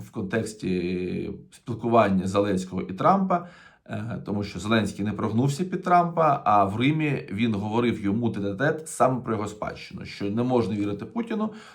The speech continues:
тому що будь-яка угода з Путіним спаплюжить спадщину Трампа. Апелювання відбувалося до його неймовірного, як, е, не знаю, гора Маккінлі, его.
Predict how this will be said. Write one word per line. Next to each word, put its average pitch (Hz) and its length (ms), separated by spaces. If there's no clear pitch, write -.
тому 123 220
що 110 320
будь-яка 110 460
угода 113 380
з 104 60
Путіним 180 540
спаплюжить 147 760
спадщину 117 760
Трампа. - 520
Апелювання 123 600
відбувалося 156 600
до 117 220
його 117 520
неймовірного, 113 920
як, 98 540
е, 95 280
не 101 100
знаю, 95 400
гора 110 240
Маккінлі, 120 760
его. - 360